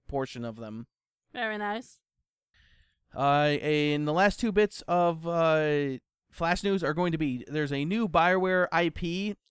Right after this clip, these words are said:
Speaker 1: and it has been delayed to fiscal year twenty nineteen.
Speaker 2: Okay.
Speaker 1: Why they
Speaker 2: Why are we
Speaker 1: made this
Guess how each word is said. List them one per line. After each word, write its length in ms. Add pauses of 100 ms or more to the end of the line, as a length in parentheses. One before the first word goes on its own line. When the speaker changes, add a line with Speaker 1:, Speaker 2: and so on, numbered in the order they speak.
Speaker 1:
and 320
it 140
has 180
been 260
delayed 540
to 100
fiscal 500
year 260
twenty 400
nineteen. 760 (560)
Speaker 2:
Okay. 360 (500)
Speaker 1:
Why 320
they 120
Speaker 2:
Why 180
are 60
we 60
Speaker 1:
made 80
this 60